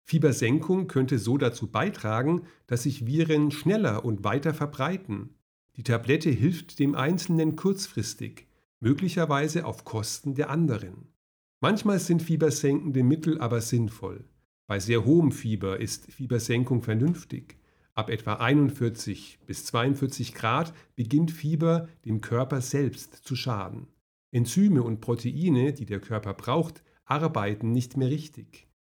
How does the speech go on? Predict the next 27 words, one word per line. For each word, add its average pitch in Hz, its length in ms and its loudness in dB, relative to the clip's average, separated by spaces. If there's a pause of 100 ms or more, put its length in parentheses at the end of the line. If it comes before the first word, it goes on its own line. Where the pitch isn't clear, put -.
Das - 180 -4
Nervensystem 123 800 0
ist 123 160 -8
besonders 127 520 0
empfindlich. 120 840 -4 (400)
Extrem 175 580 0
hohes 131 300 0
Fieber 139 500 -4
kann 123 160 0
zu 123 180 0
bleibenden 160 640 2
neurologischen 139 720 2
Schäden 147 480 0
führen. 101 540 -12 (420)
Es - 160 -6
gibt 190 180 -2
eine 123 320 2
Grenze, 123 560 -2 (320)
jenseits 113 420 0
derer 131 280 0
das 120 200 -2
Fieber 143 400 0
nicht 123 280 2
mehr 123 100 2
nützt, - 520 -2
sondern 120 580 -2
schadet. - 640 -6